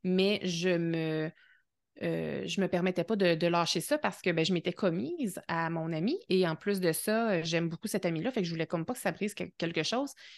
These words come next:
Mais plus les mois avançaient, moins je le filais. Mais moins je le filais, plus on se rapprochait de la date de livraison de notre projet.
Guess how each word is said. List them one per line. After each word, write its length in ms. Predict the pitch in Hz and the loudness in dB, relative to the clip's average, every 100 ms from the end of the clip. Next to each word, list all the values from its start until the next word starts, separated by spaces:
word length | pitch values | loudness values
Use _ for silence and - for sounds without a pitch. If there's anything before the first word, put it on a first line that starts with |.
| - 190 | -4 0
Mais 80 | |
plus 160 | 190 302 | 4 6
les 80 | 262 | 6
mois 160 | 220 | 6
avançaient, 420 | 208 196 175 254 247 | 6 6 4 2 2
moins 280 | 202 202 220 | 4 4 4
je 120 | 202 | 2
le 100 | 170 | 2
filais. 460 | 170 170 156 175 170 | 0 -2 -2 -2 -2
Mais 120 | 170 | -2
moins 160 | 170 240 | 2 2
je 80 | 220 | 2
le 80 | |
filais, 280 | 170 175 208 | 0 0 -2
plus 200 | 262 - | -2 0
on 100 | 302 | 0
se 80 | - | 0
rapprochait 400 | 185 - 170 - | -2 -2 -2 -2
de 80 | 196 | 0
la 80 | 160 | 2
date 200 | 180 180 | 0 0
de 80 | |
livraison 420 | 165 170 165 156 185 | -2 -2 -2 -2 -2
de 40 | |
notre 120 | 170 - | -2 -6
projet. 380 | 151 156 202 | -10 -8 -10